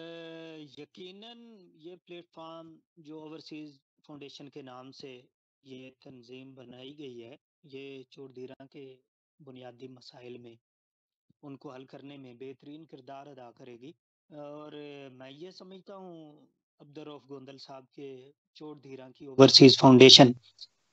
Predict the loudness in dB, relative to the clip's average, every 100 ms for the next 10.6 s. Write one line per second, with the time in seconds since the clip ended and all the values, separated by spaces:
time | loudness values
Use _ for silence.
0 | 4 12 12 12 10 12 12 12 6 6
1 | 8 10 10 12 12 12 12 12 12 12
2 | 12 12 12 12 10 6 6 8 10 10
3 | 8 4 -4 2 8 8 8 10 12 12
4 | 8 2 -10 -14 -8 -8 -8 0 10 12
5 | 12 12 12 12 12 12 10 12 12 12
6 | 10 10 8 8 6 8 10 10 8 2
7 | -20 -20 -20 10 12 12 12 12 12 12
8 | 12 12 12 12 6 6 10 10 12 12
9 | 12 12 12 12 12 12 12 12 12 12
10 | 12 12 10 12 12